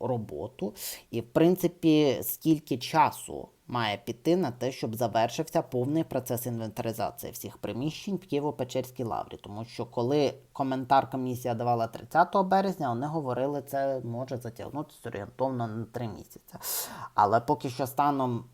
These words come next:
на четверте, п'яте вже квітня, ніхто ще не почав ніякої роботи. Відповідно, ці терміни можуть затягуватися.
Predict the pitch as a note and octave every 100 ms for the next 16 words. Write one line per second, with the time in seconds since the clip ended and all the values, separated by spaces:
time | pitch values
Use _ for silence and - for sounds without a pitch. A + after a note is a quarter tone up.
0 | _ - A#2+ G#2+ - _ _ _ _ -
1 | B2 C3+ A#2 - C3+ - - A#2 - A2
2 | - B2+ B2+ D3+ - D#3 D#3+ E3+ F3 F3+
3 | - _ _ _ _ - - C3 B2+ -
4 | D#3+ E3+ G3 F#3+ - _ - D3 D#3 D3+
5 | C#3 A#2+ - C#3+ C#3 A#2 A#2 A#2 A#2+ A#2
6 | A#2+ B2+ - - - - A2 D3+ F3 B2+
7 | B2+ B2 C3 C#3 C#3 A#2+ G#2+ G#2+ A2 A2
8 | A2+ A#2 - - - - - _